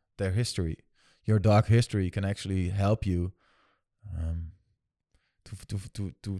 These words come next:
to, to fuel the flames, fan the flames. Um, and it, you know, just as an example, for me, I think it helped me through a lot of hard training sessions. It think,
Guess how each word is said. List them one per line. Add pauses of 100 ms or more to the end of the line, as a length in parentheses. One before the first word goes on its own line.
to, (220)
to
fuel
the
flames, (260)
fan
the
flames. (1040)
Um,
and
it, (300)
you
know, (200)
just
as
an
example, (300)
for
me,
I
think
it
helped
me
through
a
lot
of
hard
training
sessions.
It
think,